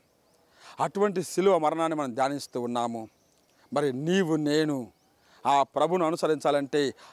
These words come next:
అటువంటి సిలువను తీసుకోవాలి. సిద్ధంగా ఉన్నామా? ప్రభు అంటూ ఉన్నాడు, "భారము చేత అలసి సొలసి ఉన్న సమస్త జనులారా, నా యొద్దకు రండి, నేను మీకు విశ్రాంతినిస్తాను. మీరు నా సిలువను తీసుకొనండి, నా నుండి నేర్చుకోండి,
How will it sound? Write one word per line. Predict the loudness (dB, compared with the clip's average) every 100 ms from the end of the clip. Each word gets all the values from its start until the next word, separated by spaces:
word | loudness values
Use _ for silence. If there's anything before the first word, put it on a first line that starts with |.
| -4
అటువంటి | -2 0 0 0
సిలువను | -2 0 0
తీసుకోవాలి. | 0 -4 -4 -2 2 2 2
సిద్ధంగా | -2 0 2 4
ఉన్నామా? | 2 2 2 2
ప్రభు | 2 2 2
అంటూ | 2 0
ఉన్నాడు, | 2 2 0 -8 -20 -14
"భారము | 0 4 4 4 2
చేత | 2 4
అలసి | 4 4 2
సొలసి | 2 4 4
ఉన్న | 2 2 0 -4 -12
సమస్త | -2 0 0 -2 -2
జనులారా, | 0 2 4 4 4
నా | 2
యొద్దకు | 2 2 0 0
రండి, | 0 2 2 0 _ _ _ -20 -8
నేను | -2 0 2
మీకు | 0 0
విశ్రాంతినిస్తాను. | -2 0 2 2 2 -2 -2 0 0 0 -6 _ _ _ _ _ _ _ _ _ _ -20 -2
మీరు | 4 4
నా | 4 2
సిలువను | 0 0 4 4
తీసుకొనండి, | 4 -2 0 0 2 2 0 0 -6 _ _ _ _ -4
నా | 0 2
నుండి | 0 0
నేర్చుకోండి, | 0 0 -2 -2 -2 0 -4